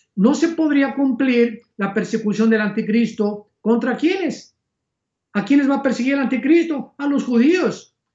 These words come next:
Eh, ¿por qué se habla de la reconstrucción del tercer templo? Si los judíos no estuvieran en su tierra, el templo no podía ser reconstruido.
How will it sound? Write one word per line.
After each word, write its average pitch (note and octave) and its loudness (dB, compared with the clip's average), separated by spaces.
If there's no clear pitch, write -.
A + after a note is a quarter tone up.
Eh, A#3 2
¿por A#3 0
qué D4 -2
se C#4 -4
habla C4+ -2
de A3+ 0
la A3 0
reconstrucción A3 -6
del A#3 -4
tercer A3+ -6
templo? C#4 -4
Si - -4
los A3 4
judíos A#3 2
no A#3+ 2
estuvieran A#3 0
en G#3+ 0
su A#3+ -4
tierra, C#4 -2
el B3+ -2
templo B3 2
no A3+ 2
podía G#3+ 2
ser G#3 -2
reconstruido. F3+ -4